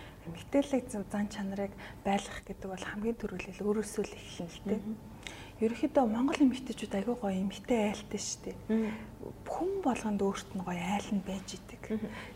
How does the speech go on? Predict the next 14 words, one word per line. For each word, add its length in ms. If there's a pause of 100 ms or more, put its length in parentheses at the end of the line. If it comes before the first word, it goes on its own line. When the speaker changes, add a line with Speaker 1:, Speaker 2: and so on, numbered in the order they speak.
(100)
Speaker 1:
Ялангуяа 560
одоо 240
ингээл 240
энэ 180 (300)
сүүлийн 420
үед 140
энэ 100
гадаад 380
залуучууд 480
яагаад 320
л 80
Монгол 240
эхнэр 260
авъя 240